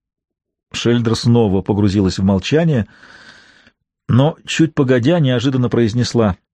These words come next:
Женщинам, служившим Шардику в древнем прошлом,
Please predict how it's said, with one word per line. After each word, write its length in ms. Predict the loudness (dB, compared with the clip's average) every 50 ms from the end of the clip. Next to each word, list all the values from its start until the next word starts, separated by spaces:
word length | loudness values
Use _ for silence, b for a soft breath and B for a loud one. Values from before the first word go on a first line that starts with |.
| _ _ _ _ _ _ _ _ _ _ -6
Женщинам, 800 | -4 -2 0 0 2 2 0 -2 -2 -4 -2 0 0 -2 -2 -4 _ _ _ _ -16
служившим 580 | -10 -4 -2 0 0 0 0 -2 -2 -2 -2 -2
Шардику 560 | 0 0 0 0 0 0 -4 -4 -4 -4 -4
в 60 | -2
древнем 360 | 0 0 0 2 2 0 0
прошлом, 520 | 0 -2 -2 -2 -2 -4 -4 -4 -6 -6